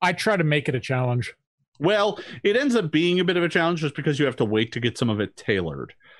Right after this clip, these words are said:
Speaker 2: uh, because not all of it's gonna fit, especially Rourke. Rourke is, uh, uh,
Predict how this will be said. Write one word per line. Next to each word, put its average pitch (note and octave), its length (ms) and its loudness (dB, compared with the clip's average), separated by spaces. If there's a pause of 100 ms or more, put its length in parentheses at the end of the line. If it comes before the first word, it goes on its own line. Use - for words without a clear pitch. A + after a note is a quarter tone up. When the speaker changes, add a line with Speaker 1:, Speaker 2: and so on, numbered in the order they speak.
(180)
Speaker 2:
uh, G2 360 2
because G2+ 640 -2 (120)
not A2+ 260 2
all G2+ 160 2
of G2 80 0
it's F#2+ 100 -6
gonna F#3+ 200 -2
fit, F2+ 340 -2
especially D#3+ 480 0
Rourke. G#2 540 -2
Rourke A#2 320 0
is, G#2+ 340 -2 (800)
uh, G#2 220 0 (100)
uh, F#2 320 -2